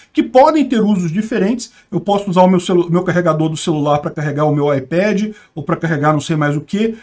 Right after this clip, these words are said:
qualquer produto que tenha aquele... aquela entradinha da Apple,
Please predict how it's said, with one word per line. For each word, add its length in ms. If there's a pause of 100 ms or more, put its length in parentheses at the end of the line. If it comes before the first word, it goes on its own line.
(140)
qualquer 320
produto 400
que 80
tenha 260
aquele... 460
aquela 260
entradinha 580
da 280
Apple, 320